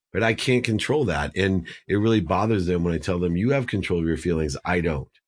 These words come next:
right? Whatever I said defines me as someone that would say that, but how you react and how you feel defines you. So I think that was a, a major thing to get people to understand, hey,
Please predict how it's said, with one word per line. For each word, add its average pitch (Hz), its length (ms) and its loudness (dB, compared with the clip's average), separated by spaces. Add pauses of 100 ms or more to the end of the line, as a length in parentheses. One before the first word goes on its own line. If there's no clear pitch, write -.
(180)
right? 90 180 2
Whatever 123 280 4
I 123 140 4
said 95 340 2
defines 87 480 0
me 87 240 2
as 78 120 -2
someone 82 260 0
that 80 120 0
would 69 140 -4
say 127 240 2
that, 78 340 0 (280)
but 95 120 0
how 110 200 2
you 104 200 4
react 90 580 2
and 78 100 0
how 87 60 0
you 82 160 0
feel 90 440 2
defines 76 480 -2
you. 101 380 -2 (240)
So 98 200 2
I 92 80 2
think 104 180 0
that 101 180 2
was 92 240 0 (300)
a, 78 80 -8 (100)
a 95 40 2
major 98 380 4
thing 85 320 2
to 73 80 -2
get 82 180 0
people 80 300 -2
to 78 80 0
understand, 80 580 -2
hey, 98 200 2